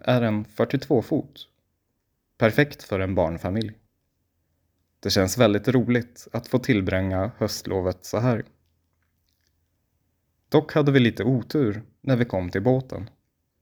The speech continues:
Personalen ombord, skeppare och värdinna,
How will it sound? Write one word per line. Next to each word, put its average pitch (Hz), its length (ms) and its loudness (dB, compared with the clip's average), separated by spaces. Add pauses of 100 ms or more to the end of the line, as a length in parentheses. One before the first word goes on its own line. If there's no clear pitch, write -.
(960)
Personalen 147 600 4
ombord, 95 460 -2 (520)
skeppare 107 600 -2
och 123 180 0
värdinna, 120 420 2